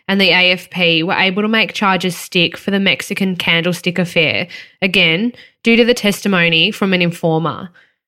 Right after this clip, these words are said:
And to make bail, one of the Mockbell family homes had to be put up as one million dollar surety. This was actually the home of one of his brothers, which was in his wife's name. She had to sign the surety,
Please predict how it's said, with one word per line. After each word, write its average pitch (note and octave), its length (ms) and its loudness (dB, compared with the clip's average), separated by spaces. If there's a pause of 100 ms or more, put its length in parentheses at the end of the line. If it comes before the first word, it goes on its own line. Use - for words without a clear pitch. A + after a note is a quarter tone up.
(240)
And A3 240 2
to B3 100 0
make A#3+ 300 2
bail, F3 440 2
one G3+ 160 2
of G#3+ 120 2
the A#3 100 4
Mockbell G#3 480 2
family F3 380 0
homes E3 560 -2
had - 180 -4
to - 80 -14
be G3+ 140 0
put - 240 -4
up D#3 360 -2
as G3 200 0
one F#3 240 2
million F#3 340 2
dollar E3 300 4
surety. E3 680 0 (300)
This A#3+ 240 2
was D4+ 140 2
actually D4 340 2
the G#3+ 140 2
home F#3 340 2
of F3 140 0
one F3+ 160 2
of F3+ 80 2
his E3+ 160 0
brothers, D#3+ 600 0
which G3+ 220 -2
was G3 220 4
in F#3+ 80 2
his F#3+ 180 2
wife's D#3+ 380 0
name. D#3 480 0 (380)
She A3 200 2
had G#3 160 2
to A3 100 0
sign F3+ 280 2
the F3+ 60 2
surety, E3 640 2